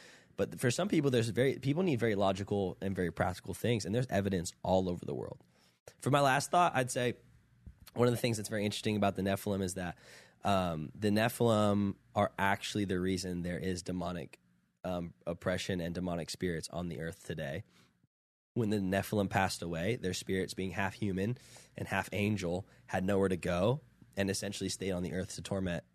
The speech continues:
on the earth. It's why, um, in Scripture, when Jesus approaches a bunch of demons, I forget which Scripture it is. I forget what Scripture it is. Maybe, Matt, can you pull it up? It's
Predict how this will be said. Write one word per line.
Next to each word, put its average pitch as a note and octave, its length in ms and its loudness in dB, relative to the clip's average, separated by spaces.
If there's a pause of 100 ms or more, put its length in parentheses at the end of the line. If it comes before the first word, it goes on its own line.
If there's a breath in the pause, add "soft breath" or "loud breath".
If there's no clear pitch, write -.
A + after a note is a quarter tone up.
(200)
on F#2 200 -2
the D#2+ 120 -6
earth. D#2+ 360 -6
It's - 100 -12
why, G#2 460 4
um, F#2+ 420 0
in G2 540 2
Scripture, A#2 500 0
when G2 220 0
Jesus G2+ 320 -2
approaches F#2+ 760 -2
a F#2 80 -4
bunch F#2+ 220 -4
of F2 80 -6
demons, F#2 640 -2
I A2 80 -14
forget - 240 -8
which E2 100 -8
Scripture - 420 -8
it - 40 -8
is. - 260 -10
I D#2 100 -2
forget - 220 -6
what - 60 -6
Scripture - 300 -8
it - 60 -6
is. - 220 -8
Maybe, G#2 300 -4
Matt, F#2+ 220 -4
can G#2+ 100 -2
you G2+ 80 -4
pull G2 140 -4
it F2+ 60 -6
up? F2+ 120 -10 (340)
It's - 300 0